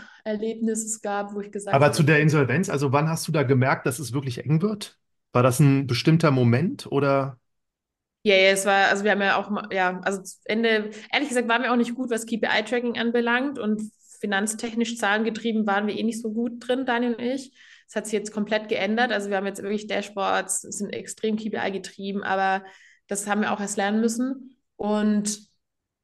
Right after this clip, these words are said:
Speaker 1: das war eigentlich Ende zweitausendneunzehn, so an Weihnachten rum, haben wir gemerkt, okay, ähm, das war wirklich so, okay, werden wir den Monat überhaupt noch überleben? Werden wir den nächsten Monat überleben? Es war wirklich immer so, dann hat's grad so gehalten, weil dann wieder das Finanzamt irgendwas überwiesen hatte, so, ne? Oder,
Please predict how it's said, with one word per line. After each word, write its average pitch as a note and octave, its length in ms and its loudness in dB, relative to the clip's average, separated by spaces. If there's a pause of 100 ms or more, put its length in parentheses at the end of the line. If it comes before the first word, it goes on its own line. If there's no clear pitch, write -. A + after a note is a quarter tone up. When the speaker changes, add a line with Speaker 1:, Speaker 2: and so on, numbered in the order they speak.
(760)
Speaker 1:
das G#3 220 -6
war G#3+ 140 4
eigentlich G#3+ 240 0
Ende G#3 440 0
zweitausendneunzehn, G3+ 1000 -2
so F#3+ 220 -2
an F#3 160 -4
Weihnachten F#3+ 420 -4
rum, F#3 200 -6
haben G3 100 -6
wir F3+ 80 -8
gemerkt, F3+ 320 -8
okay, F3+ 500 -8 (520)
ähm, F#3 640 -8 (220)
das G3+ 140 -8
war G#3 180 2
wirklich A#3+ 260 2
so, A3+ 380 6
okay, G#3 500 -2
werden G#3+ 260 2
wir G#3+ 60 0
den G3+ 160 -2
Monat G3+ 180 -2
überhaupt F#3 260 -6
noch F#3+ 60 -6
überleben? F3 400 -4
Werden F#3+ 180 -2
wir F#3 60 -4
den F3+ 100 -2
nächsten F3+ 200 -8
Monat E3+ 180 -10
überleben? G#2 340 -8
Es F3+ 80 -8
war F#3 120 -6
wirklich F#3 220 -4
immer F3+ 100 -6
so, F3 260 -6 (220)
dann G#3 80 -2
hat's G3+ 140 -4
grad A3 260 0
so G#3 100 0
gehalten, F#3+ 360 0
weil G3 80 2
dann G3 100 2
wieder G3+ 120 -2
das G3+ 80 -8
Finanzamt F#3+ 420 -4
irgendwas E3 240 -4
überwiesen F3 500 -4
hatte, E3+ 240 -2
so, E3+ 140 -4
ne? F3+ 320 2
Oder, F3 320 2